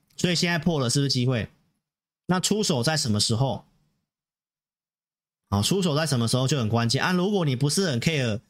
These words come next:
你慢慢开始出手也是机会。好，我们来看台积电哦，我就讲最近的，从三月份告诉你，A-，A I它是最受惠的嘛，对不对？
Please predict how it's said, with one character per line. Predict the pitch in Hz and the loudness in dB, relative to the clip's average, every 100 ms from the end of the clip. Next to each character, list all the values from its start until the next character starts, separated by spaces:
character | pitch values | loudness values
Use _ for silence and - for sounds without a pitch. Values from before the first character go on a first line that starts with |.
| _ - | _ -2
你 | 113 | 0
慢 | 160 170 | 2 2
慢 | 175 160 | 0 0
开 | 151 151 | 0 0
始 | 135 | 0
出 | - 135 | 0 0
手 | 135 104 | 0 0
也 | 90 | 0
是 | 90 117 | 0 0
机 | 110 104 | 0 0
会。 | - - _ _ _ _ _ _ _ _ _ _ _ _ _ _ _ - _ _ - | 0 -2 _ _ _ _ _ _ _ _ _ _ _ _ _ _ _ -20 _ _ -4
好， | 117 98 - - | -2 -2 -6 -2
我 | 135 | 0
们 | 160 | 0
来 | |
看 | 165 208 | 0 0
台 | 170 160 | 0 0
积 | 175 | 0
电 | 180 151 | 0 0
哦， | 113 90 101 _ _ - - _ - | 0 -2 -4 _ _ -14 -14 _ -4
我 | 139 | -2
就 | 170 | 0
讲 | 226 139 | 0 0
最 | 147 185 | 0 0
近 | 175 160 | 0 0
的， | 131 | 0
从 | 117 151 | 0 0
三 | 180 185 | 0 0
月 | 190 | 0
份 | 180 165 | 0 0
告 | 170 160 | 0 0
诉 | 170 147 | 0 0
你 | 117 101 - _ _ _ _ | 0 -2 -6 _ _ _ _
，A-，A | 156 160 - - 180 180 | -6 -6 -10 -2 0 2
I | 175 | 2
它 | 170 | 0
是 | 160 | 2
最 | 180 156 123 | 0 0 0
受 | - 147 | 0 0
惠 | 139 123 | 0 0
的 | 107 | 0
嘛， | 90 110 | -2 0
对 | 135 | 0
不 | |
对？ | 139 | -2